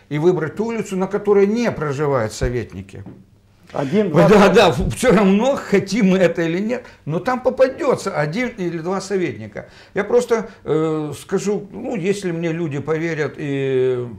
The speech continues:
Speaker 1: а они должны, по идее, поверить, потому что голосовали мы все абсолютно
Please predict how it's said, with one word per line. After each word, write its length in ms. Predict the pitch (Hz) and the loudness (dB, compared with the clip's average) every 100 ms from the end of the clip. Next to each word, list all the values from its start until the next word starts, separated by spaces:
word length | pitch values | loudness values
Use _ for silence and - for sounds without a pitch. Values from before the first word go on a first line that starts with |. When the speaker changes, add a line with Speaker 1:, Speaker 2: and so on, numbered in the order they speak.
| - _ | -20 _
Speaker 1:
а 160 | - 139 | -4 -2
они 180 | 160 156 | -2 -2
должны, 340 | 147 131 156 | -2 0 -2
по 200 | 160 160 | 0 0
идее, 240 | 139 147 127 | 0 -2 -2
поверить, 400 | 147 147 135 127 | -2 -2 -4 -6
потому 60 | |
что 180 | 135 147 139 131 | -8 -8 -8 -6
голосовали 840 | 139 143 - 147 135 127 127 123 - - | -4 -4 -4 -2 0 0 -2 -6 -8 -8
мы 120 | 123 | -8
все 320 | - 127 98 - _ _ | -4 -4 -6 -14 _ _
абсолютно 800 | 139 151 - 143 156 170 175 202 | -2 -2 -2 -2 -2 -2 -2 -4